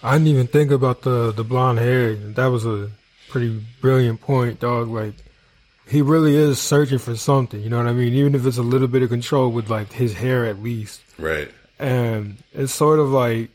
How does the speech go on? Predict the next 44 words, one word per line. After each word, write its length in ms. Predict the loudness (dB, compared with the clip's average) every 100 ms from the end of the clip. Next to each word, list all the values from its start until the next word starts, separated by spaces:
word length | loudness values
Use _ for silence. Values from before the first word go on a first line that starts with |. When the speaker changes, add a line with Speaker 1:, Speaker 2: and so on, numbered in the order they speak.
| _
Speaker 1:
sad 520 | -14 -4 2 2 2
to 100 | -4
see, 460 | -8 -2 0 0 -2 _ _ _ _ _ -6
you 80 | 0
know 60 |
what 100 | 2
I 60 | 2
mean? 380 | 2 2 0 -4 _ _ _ -8
'Cause 140 | -2
it's 200 | -2 0
like, 400 | 2 4 2 0 -6 _ _ _ _ _ _ _ _ _ _ -8
I 60 | -4
think 260 | 0 2
it 80 | 4
is, 340 | 4 2 0 -4
it 140 | -8 -2
is 260 | 2 2
pretty 280 | 0 -2 -2
cool 280 | 0 0 2
that 140 | 2 2
they, 300 | 0 0 -2
that 200 | -4 -2
they 260 | 0 0 -2 -8 _ _ _ _ _ _ _ _ -12
somehow, 600 | -2 0 2 2 2 2
you 140 | 0
know, 160 | 0 0
managed 320 | 0 -2 -2
to 80 | -4
think 240 | 0 2
about 280 | 2 0 0
that, 100 | -2
'cause 140 | -4
it's 160 | -6 -2
a, 100 | -2 0
it's 120 | -4
part 240 | 0 2 2
of 100 | 2
the 120 | 0
experience 640 | 0 0 2 2 2 -2 -2
that, 480 | 0 0 -6 -12
that 240 | -4 -2 -2
we 140 | -4
either 260 | -2 2 2
A 460 | 2 2 2 0